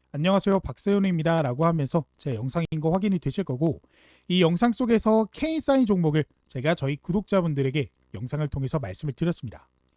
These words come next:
그리고 K사인 같은 경우 제가 십일 일 날 말씀드렸기 때문에 우리가 십이 일에 접근을 할 수 있었고, 십이 일에 보시다시피 오점사일 퍼센트의 급등이 나와줬지만 장 막판 종가는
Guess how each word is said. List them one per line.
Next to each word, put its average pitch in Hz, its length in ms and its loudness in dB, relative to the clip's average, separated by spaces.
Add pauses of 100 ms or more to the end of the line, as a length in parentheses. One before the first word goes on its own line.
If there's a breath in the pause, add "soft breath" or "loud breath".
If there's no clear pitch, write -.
(480)
그리고 180 200 2
K사인 254 520 2
같은 226 260 0
경우 196 240 4
제가 160 300 2 (220)
십일 269 420 0
일 294 120 4
날 254 120 6
말씀드렸기 170 600 0
때문에 170 440 0 (300 soft breath)
우리가 117 220 -6
십이 196 460 2
일에 151 280 2
접근을 160 360 0
할 175 80 6
수 - 120 -4
있었고, 143 480 -2 (400 soft breath)
십이 202 480 2
일에 180 240 4 (100)
보시다시피 196 600 0
오점사일 165 720 0
퍼센트의 190 600 0
급등이 170 340 -4
나와줬지만 135 600 -2 (420)
장 151 220 -4
막판 165 400 0
종가는 165 500 2